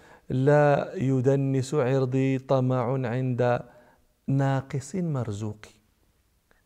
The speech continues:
ناقص، خسيس، لئيم، ولكنه مرزوق. لا تراني واقفاً عنده، لأن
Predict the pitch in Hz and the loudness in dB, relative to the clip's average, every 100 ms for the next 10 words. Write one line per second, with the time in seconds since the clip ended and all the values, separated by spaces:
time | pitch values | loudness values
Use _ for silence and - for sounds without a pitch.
0 | _ 127 139 143 156 165 - _ _ _ | _ -2 -2 -2 -4 -6 -8 _ _ _
1 | - - 131 - 175 147 - - 190 170 | -16 -6 -6 -2 -4 -4 0 2 4 2
2 | 160 - - _ _ _ - 180 165 196 | 2 -4 -20 _ _ _ -6 -4 -2 0
3 | 165 170 165 156 170 - - _ _ _ | 0 2 0 0 -4 -6 -20 _ _ _
4 | 196 220 226 190 160 151 139 131 127 131 | 0 4 6 6 4 4 2 0 0 -2
5 | 123 135 131 151 151 180 190 - _ _ | -4 -4 -4 -2 0 -2 -6 -14 _ _
6 | - - 127 117 117 | -16 -8 -4 -4 -4